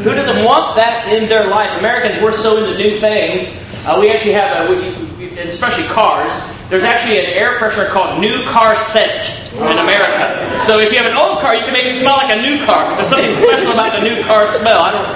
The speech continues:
I don't know if the British feel the same way about new cars, but Americans, you know, we love our cars.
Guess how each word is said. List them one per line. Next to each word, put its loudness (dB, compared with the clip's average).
I 2
don't 2
know 0
if 0
the -2
British 2
feel -2
the -2
same 2
way 2
about 0
new 0
cars, 2
but -2
Americans, 0
you -2
know, 0
we 0
love 4
our 0
cars. 0